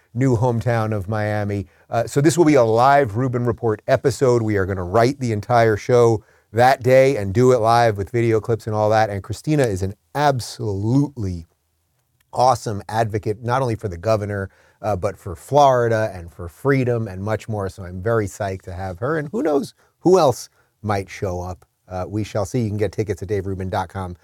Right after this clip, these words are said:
slash events. Okay, so yesterday I ended the show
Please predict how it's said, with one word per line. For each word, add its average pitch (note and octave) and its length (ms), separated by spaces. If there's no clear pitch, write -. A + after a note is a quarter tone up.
slash G#2 500
events. G2+ 480
Okay, D3+ 300
so - 180
yesterday D3 800
I B2 240
ended G#3 340
the C#3+ 60
show F#2+ 560